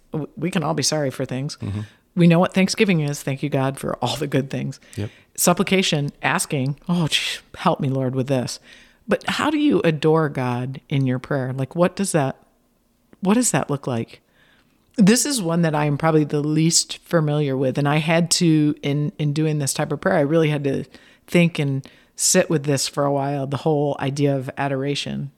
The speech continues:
Speaker 1: 'cause that
Speaker 2: Mm-hmm.
Speaker 1: does not, I don't think that just comes naturally to me. So maybe you have a suggestion for me.
Speaker 2: So,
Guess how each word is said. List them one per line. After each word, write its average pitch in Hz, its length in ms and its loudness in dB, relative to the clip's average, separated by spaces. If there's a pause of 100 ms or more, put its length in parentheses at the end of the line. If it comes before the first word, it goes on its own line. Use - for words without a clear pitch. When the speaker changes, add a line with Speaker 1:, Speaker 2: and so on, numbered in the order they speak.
Speaker 1:
'cause 156 120 4
that 180 120 6
Speaker 2:
Mm-hmm. 151 80 -2
Speaker 1:
does 160 160 4
not, 143 260 2
I 151 80 0
don't 151 100 2
think 156 140 -6
that 151 140 0
just 135 120 0
comes 131 240 -4
naturally 123 440 -6
to - 140 -10
me. - 260 -6
So 139 400 2 (560)
maybe 151 200 4
you 139 80 4
have 135 140 0
a 123 60 0
suggestion 127 560 -2
for 120 160 -6
me. 120 160 -2 (1300)
Speaker 2:
So, - 240 0